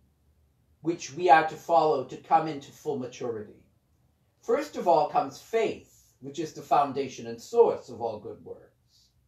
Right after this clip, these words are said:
Next comes virtue, by which he means good works, for without them faith is dead, as Saint James said.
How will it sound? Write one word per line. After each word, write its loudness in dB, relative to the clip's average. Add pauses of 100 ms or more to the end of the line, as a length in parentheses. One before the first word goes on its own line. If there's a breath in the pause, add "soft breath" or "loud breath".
(400)
Next -2
comes 0
virtue, -4 (480)
by 0
which -2
he -4
means -6
good 0
works, -4 (200 soft breath)
for 2
without 2
them 0 (100)
faith -2
is -8
dead, -2
as -12
Saint -8
James -10
said. -16